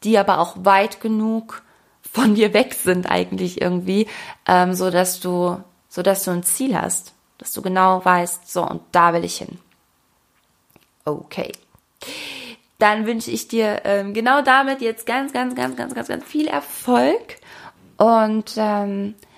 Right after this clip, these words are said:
freue mich schon auf die nächste Podcast-Folge. Das, äh, Thema ist auch schon klar. Wenn du dich noch bewerben möchtest, ähm, für das Sechs-Wochen-Programm, dann mach das schnell. Es sind noch vier Plätze frei. Wenn du sagst, „Ja, ich hab Bock,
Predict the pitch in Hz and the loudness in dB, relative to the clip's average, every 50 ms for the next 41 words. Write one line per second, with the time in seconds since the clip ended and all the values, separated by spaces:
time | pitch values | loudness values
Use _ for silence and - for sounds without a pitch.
0 | _ _ - - - 233 277 320 349 339 320 320 - - - 277 262 262 262 247 | _ _ -8 -2 2 4 4 4 4 4 2 0 -2 -4 -4 -2 0 0 -2 -2
1 | 254 - - 214 214 226 233 233 - - - 220 214 208 208 208 - - - - | -4 -4 -2 0 0 0 0 -2 -8 -6 -2 -2 0 0 0 -2 -4 -8 -6 0
2 | - 202 196 196 202 202 _ _ _ - - 359 - - - 185 180 175 170 - | 0 2 2 2 0 -4 _ _ _ -2 -2 -2 -2 -4 -6 -6 -4 -4 -6 -8
3 | - - - 185 185 175 185 185 - 117 123 127 - - - - - - - - | -8 -4 -2 0 2 2 0 0 0 -2 -2 -2 -4 -4 -6 -6 -8 -12 -14 -10
4 | - - 196 196 196 - - - - - - _ - - 220 220 214 220 202 - | -8 -6 -6 -6 -6 -8 -14 -16 -16 -18 -18 _ -6 -2 0 0 0 0 -2 -2
5 | - - - - 254 277 269 - 277 254 - 262 240 240 254 277 311 320 247 262 | -4 -4 -2 0 0 0 0 -2 -4 -2 2 2 4 4 4 4 2 2 2 2
6 | 277 269 - 269 247 247 247 247 - - - - - - - 220 226 185 185 214 | -2 0 2 2 4 4 4 2 -2 -12 -18 -18 -8 0 2 4 4 4 6 6
7 | 247 277 294 302 294 269 247 247 240 247 247 - - 220 220 - - - 208 202 | 6 6 6 6 4 2 0 0 0 -2 -4 -4 -4 -6 -6 -4 -6 -6 -4 -2
8 | 208 202 - - 220 214 - - 190 - - 226 247 285 277 262 - 240 226 - | -4 -4 -4 -6 -6 -4 -4 -4 -4 -2 0 0 0 0 -2 -4 -4 -8 -8 -4
9 | - 220 208 208 208 208 208 - - 190 185 196 196 196 190 202 - - - - | 0 0 2 2 2 0 -2 0 0 2 2 2 0 0 -2 -4 -8 -14 -20 -20
10 | - - - 185 196 208 220 240 240 - - - - 277 294 349 392 - - - | -18 -8 -2 2 2 4 4 2 0 -6 -6 -2 0 2 2 0 -2 -2 -6 -10
11 | - - - - 208 220 262 381 415 - - - 220 214 208 - - - 254 247 | -10 -10 -6 -2 -2 0 0 0 -2 -4 -4 -4 -4 -4 -4 -4 -2 -2 -2 -2
12 | - 220 214 - - 202 - - 214 226 233 233 233 233 233 - - - - - | -2 -6 -6 -6 -8 -10 -4 0 2 4 4 4 2 0 -2 -6 -14 -16 -16 -16
13 | - - 226 208 202 202 196 202 196 190 - - - 208 214 220 220 220 214 - | -12 -8 -6 -4 -4 -2 -2 -2 -2 -2 -4 -4 -2 0 2 2 2 2 0 -4
14 | - 214 - - 185 190 - | -6 -4 -2 0 -2 -2 -2